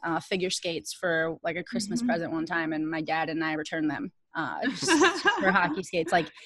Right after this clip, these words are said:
Speaker 1: it was just, that was it. That was, like, what I wanted to do. So I took that really seriously, and I actually had an opportunity to, like, play collegiately, but I didn't, <laughs> funny fact, like, I didn't like the colleges because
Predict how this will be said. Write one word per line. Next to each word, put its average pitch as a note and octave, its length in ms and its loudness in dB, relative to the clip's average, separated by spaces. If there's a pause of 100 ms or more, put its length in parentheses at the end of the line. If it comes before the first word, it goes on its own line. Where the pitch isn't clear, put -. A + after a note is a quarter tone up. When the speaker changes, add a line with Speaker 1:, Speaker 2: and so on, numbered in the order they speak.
(380)
Speaker 1:
it G#3+ 220 8
was G3+ 180 6
just, - 360 -2
that F#3 240 6
was F3 600 -2
it. D3 280 0
That E3 220 4
was, D#3+ 120 -2
like, D#3+ 200 0
what E3 180 0
I D#3 80 0
wanted D#3 300 -2
to D#3+ 60 -4
do. D#3 300 -4
So F3+ 300 4
I F3 120 4
took B3+ 200 -4
that A3+ 160 2
really A#3 200 4
seriously, A3 760 0
and G3+ 120 0
I F3 440 2
actually F#3 400 0
had G3+ 180 4
an F#3+ 80 0
opportunity F#3+ 720 -2
to, F#3+ 80 0
like, E3 260 0
play E3+ 460 0
collegiately, G3+ 880 -2 (100)
but E3+ 380 4 (500)
I F3 100 4
didn't, F#3 520 0
<laughs> G#3+ 400 0 (240)
funny A3 220 0
fact, F#3+ 280 0
like, F#3 140 -4
I F#3+ 80 2
didn't F#3+ 360 -2
like F3 380 0 (100)
the F3+ 380 0
colleges G3 800 2
because F3 560 2